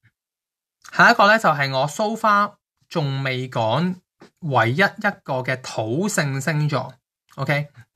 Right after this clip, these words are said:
噉我之前已經講過邊兩個土性星座呢？而家剩返呢一個土性啦，就係我下一個要講㗎啦，OK？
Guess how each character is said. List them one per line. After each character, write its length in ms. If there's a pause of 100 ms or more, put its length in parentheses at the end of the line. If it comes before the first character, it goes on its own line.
(220)
噉 120
我 60
之 120
前 180
已 120
經 180
講 180
過 140
邊 160
兩 140
個 80
土 160
性 160
星 140
座 120
呢？ 180
而 100
家 120
剩 180
返 140
呢 60
一 40
個 120
土 180
性 140
啦， 180
就 120
係 180
我 100
下 180
一 40
個 100
要 140
講 220
㗎 60
啦， 100
OK？ 400